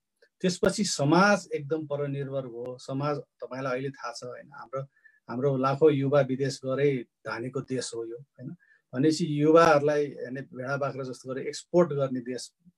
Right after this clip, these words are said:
बनाउनुको सट्टा कसरी यहीँ आत्मनिर्भर भएर एउटा उद्यमशील समाज बनाउन सकिन्छ, जुन समाजले सृजनशीलता र चेतना र,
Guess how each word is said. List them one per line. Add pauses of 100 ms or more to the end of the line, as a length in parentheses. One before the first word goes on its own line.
(340)
बनाउनुको
सट्टा
कसरी
यहीँ (420)
आत्मनिर्भर
भएर
एउटा
उद्यमशील
समाज
बनाउन
सकिन्छ,
जुन
समाजले (360)
सृजनशीलता
र
चेतना
र,